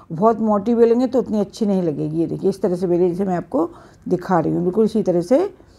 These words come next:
बेलिएगा अपनी। ये देखिए, अगर इसको लाइक भी करेंगे, शेयर भी कर दीजिएगा।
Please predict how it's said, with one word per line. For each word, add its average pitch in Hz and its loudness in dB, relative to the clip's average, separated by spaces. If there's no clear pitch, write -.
बेलिएगा 165 2
अपनी। 156 -2
ये 180 2
देखिए, 160 -2
अगर 196 4
इसको - 4
लाइक 220 6
भी 233 0
करेंगे, 208 2
शेयर 233 2
भी 233 2
कर 214 2
दीजिएगा। 196 2